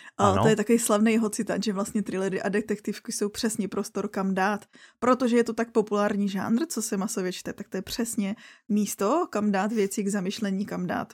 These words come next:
Speaker 1: prostě ty přesahy.
Speaker 2: Však on právě ich dával, nie? Právě
Speaker 1: No,
Speaker 2: Stieg
Speaker 1: jasný.
Speaker 2: Larsson, že on, on, no. A možno aj preto, teda určite aj preto boli tie, tie jeho knihy také
Speaker 1: Áno.
Speaker 2: výborné.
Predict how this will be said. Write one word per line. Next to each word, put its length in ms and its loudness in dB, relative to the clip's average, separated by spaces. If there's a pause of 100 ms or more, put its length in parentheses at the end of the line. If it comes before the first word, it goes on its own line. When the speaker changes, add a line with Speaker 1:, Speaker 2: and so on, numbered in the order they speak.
Speaker 1:
prostě 540 -8 (340)
ty 80 -12
přesahy. 560 -4 (680)
Speaker 2:
Však 160 -6
on 140 0
právě 480 0
ich 100 -2
dával, 380 0
nie? 220 0
Právě 280 2
Speaker 1:
No, 120 4
Speaker 2:
Stieg 180 -4
Speaker 1:
jasný. 60 -4
Speaker 2:
Larsson, 480 -10
že 240 -10
on, 300 -10
on, 220 -12 (180)
no. 160 -6 (920)
A 40 -2
možno 300 2
aj 80 0
preto, 440 0
teda 240 0
určite 420 -2
aj 80 -2
preto 260 -8
boli 240 -4
tie, 320 -8
tie 220 -4
jeho 140 -6
knihy 200 -6
také 280 -4
Speaker 1:
Áno. 40 -6
Speaker 2:
výborné. 440 -6